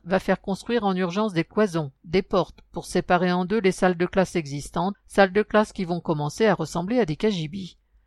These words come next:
À Marseille, où il faudrait dédoubler une classe de C P sur deux, il n'y a pas non plus de locaux suffisants, et la mairie parle de cloisons coulissantes. Ailleurs, on évoque de simples rideaux,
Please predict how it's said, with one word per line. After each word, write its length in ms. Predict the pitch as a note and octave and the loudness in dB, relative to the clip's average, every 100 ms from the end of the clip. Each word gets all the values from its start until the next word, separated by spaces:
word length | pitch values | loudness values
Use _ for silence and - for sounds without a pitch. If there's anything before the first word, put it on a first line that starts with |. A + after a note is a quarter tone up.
| _ | _
À 100 | D#3+ | -4
Marseille, 560 | D3+ D#3+ - A3+ A#3+ B3 - | 0 0 2 6 6 4 -4
où 60 | |
il 120 | F#3 D#3 | -4 -4
faudrait 340 | - E3 D#3+ | -4 0 0
dédoubler 500 | E3 D#3+ F3 E3+ F3+ | 2 -2 0 0 0
une 160 | G3 F3 | -2 -4
classe 280 | - E3+ C#3 | 0 0 0
de 100 | D3 | -6
C 160 | D#3+ | -6
P 120 | - D3+ | -6 -6
sur 200 | G3 F3+ | -4 -2
deux, 260 | A3+ A#3+ - _ | -2 -2 -6 _
il 100 | G3 | -4
n'y 220 | A3 G#3+ | 0 4
a 40 | A3 | 6
pas 160 | A3+ | 4
non 160 | G#3 G#3 | 2 0
plus 220 | - C4 | -4 -4
de 100 | G#3 | -2
locaux 300 | E3+ F3 G3 | 0 0 -2
suffisants, 680 | F3 F#3+ - F#3 F#3+ D#3+ E3+ _ | -4 -6 -6 -2 0 0 -6 _
et 80 | D#3+ | -2
la 140 | D#3 | 0
mairie 320 | D3+ E3+ E3+ F#3 | 0 0 -2 0
parle 340 | F#3 F3+ F3+ | 2 2 0
de 100 | F3 | 0
cloisons 440 | F3 F3+ F3+ F3 | 0 0 0 0
coulissantes. 640 | F#3 F#3+ G#3 - D#3 D#3 - _ _ - | -6 -6 -6 -6 -6 -8 -16 _ _ -4
Ailleurs, 500 | D#3+ D#3 F3+ G3 F#3+ - | -2 0 2 2 0 -6
on 120 | F3+ | -2
évoque 300 | F3 F3 F3 | 0 0 0
de 80 | F#3 | -2
simples 320 | - F#3 G3+ | 0 0 0
rideaux, 420 | G3+ G3+ F#3 E3 | -2 0 -2 -2